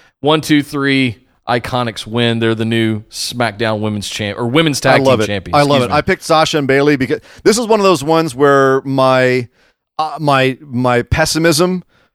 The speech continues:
Speaker 2: You know, we, we always say that we're skeptically optimistic. I went more skeptical here, uh, even though I was like, uh, "The Iconics should win," and, and honestly, they should win in exactly the way that you described, and they did. This was a WrestleMania about giving people what they wanted,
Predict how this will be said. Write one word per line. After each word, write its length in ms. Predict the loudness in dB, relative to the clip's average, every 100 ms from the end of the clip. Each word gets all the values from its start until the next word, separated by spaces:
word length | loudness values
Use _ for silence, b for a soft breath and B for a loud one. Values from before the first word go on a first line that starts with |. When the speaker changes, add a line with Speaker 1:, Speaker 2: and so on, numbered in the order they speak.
| _ _ -4
Speaker 2:
You 100 | 2
know, 120 | 2
we, 120 | 2 0
we 160 | 4
always 180 | 4 4
say 100 | 4
that 60 | 0
we're 100 | 0
skeptically 500 | -2 -2 -2 0 2
optimistic. 520 | 2 2 -2 0 -2 0
I 80 |
went 160 | 0 2
more 140 | 0 -2
skeptical 520 | -2 -6 -2 0 2
here, 320 | 4 2 -2 b b b b -2
uh, 120 | -2 -2 0
even 240 | 2 4
though 120 | 4
I 120 | 4 2
was 160 | 2
like, 260 | 2 0 -2
uh, 140 | -4
"The 160 | 0 0
Iconics 640 | 0 0 0 0 -4 -10 _ _ _
should 400 | -8 -2 2 2
win," 340 | 2 0 -4 -20 _ _ 0
and, 320 | 2 2 0 -6 -2
and 220 | 0 2
honestly, 300 | 2 2 2
they 80 | 2
should 240 | 2 2
win 200 | 2 2
in 120 | 0
exactly 400 | -4 0 0 2
the 60 | 4
way 80 | 4
that 100 | 2
you 100 | -4
described, 480 | -4 0 2 2 -4 -6
and 200 | -2 2
they 120 | 0
did. 400 | -2 2 2 2 -2 b b b 0
This 140 | 2
was 120 | 2
a 40 | 4
WrestleMania 480 | 4 2 -2 0
about 220 | 0 0 0
giving 180 | -4 -4
people 240 | 0 2
what 140 | 2
they 120 | 2 2
wanted, 480 | 2 4 2 -2